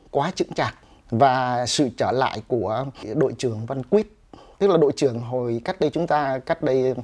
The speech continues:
hai không mười tám mà chúng ta đăng quang á, thì Văn Quyết đang cho thấy rằng, à, anh ấy lớn tuổi nhưng mà cái sức rướn, cái,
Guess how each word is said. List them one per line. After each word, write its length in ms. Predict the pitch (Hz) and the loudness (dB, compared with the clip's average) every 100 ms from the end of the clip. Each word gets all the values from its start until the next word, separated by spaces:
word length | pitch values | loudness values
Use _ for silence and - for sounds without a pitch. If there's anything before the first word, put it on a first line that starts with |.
| - - | -12 -18
hai 200 | - 151 | -4 -2
không 120 | 156 135 | 2 0
mười 100 | 120 | 0
tám 280 | 123 143 | -2 -2
mà 60 | 165 | -4
chúng 140 | - | -4
ta 100 | - | -4
đăng 200 | 143 131 | -4 -4
quang 260 | 127 135 135 | -4 -4 -4
á, 100 | 143 - - - - | -10 -14 -18 -10 4
thì 120 | 135 | 6
Văn 240 | 170 170 | 6 4
Quyết 320 | 185 226 - - | 4 4 2 0
đang 320 | 196 202 196 190 | 2 2 2 0
cho 180 | 175 165 | -2 0
thấy 260 | 160 220 214 | 0 0 2
rằng, 260 | 160 117 104 - - - - | 2 0 -6 -16 -20 -20 -6
à, 300 | 117 120 - _ | -4 -2 -6 _
anh 220 | 165 180 | 2 4
ấy 200 | 170 190 | 4 6
lớn 300 | 208 190 240 202 | 6 6 4 2
tuổi 260 | 120 110 131 | 0 -2 -2
nhưng 220 | 165 156 | -2 0
mà 220 | 127 107 - | -2 -4 -2
cái 220 | 123 170 | -2 0
sức 300 | - - 247 - | -2 0 0 4
rướn, 500 | 165 175 208 247 247 | 6 6 4 0 -2
cái, 360 | 151 147 180 | 0 0 0